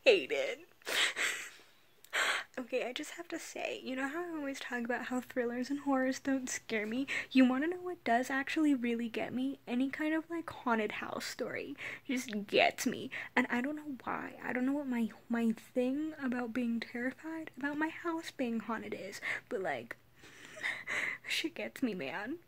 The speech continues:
And shit's happening, and I'm like, "No." <laughs> If I had read Lock Every Door, or The Last Time I Lied, or Final Girls in the middle of the night, it would've been fine. But no, I had to pick the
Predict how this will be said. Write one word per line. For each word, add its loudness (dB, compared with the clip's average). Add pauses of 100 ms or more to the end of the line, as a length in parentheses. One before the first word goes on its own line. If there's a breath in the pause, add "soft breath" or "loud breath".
(1200 loud breath)
And -2
shit's -4
happening, 0
and -2
I'm -2
like, -2
"No." 8
<laughs> 8 (3000 loud breath)
If -10
I 2
had 0
read 2
Lock -4
Every -2
Door, -4 (180)
or -4
The -8
Last -2
Time 2
I 0
Lied, 0 (160)
or 0
Final -4
Girls -8
in -2
the -2
middle 0
of -2
the -4
night, -4
it -4
would've -4
been -6
fine. 4 (260 loud breath)
But -4
no, 4 (240 loud breath)
I 2
had 6
to 2
pick -4
the 0